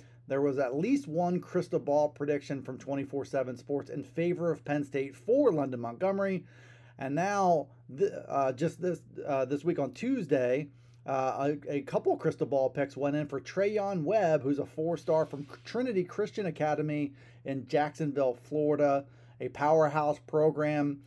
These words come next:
And Penn State obviously has tapped into Florida recently,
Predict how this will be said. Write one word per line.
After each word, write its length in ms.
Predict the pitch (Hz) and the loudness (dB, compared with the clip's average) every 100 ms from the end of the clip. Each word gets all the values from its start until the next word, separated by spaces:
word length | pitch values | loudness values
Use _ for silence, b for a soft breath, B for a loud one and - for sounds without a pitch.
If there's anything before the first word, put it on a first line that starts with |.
| B B | B B
And 120 | 127 | -12
Penn 200 | 120 160 | 0 2
State 320 | 147 160 156 143 | 4 4 4 2
obviously 580 | 123 160 160 151 160 147 | 0 2 2 0 0 2
has 180 | 139 139 | 0 -2
tapped 440 | - 156 147 - | -4 -4 -4 -6
into 240 | 165 156 | -4 -2
Florida 480 | 147 151 156 156 147 | -2 -2 2 4 2
recently, 760 | 131 160 156 170 156 151 147 | 0 -2 -4 -6 -6 -4 -4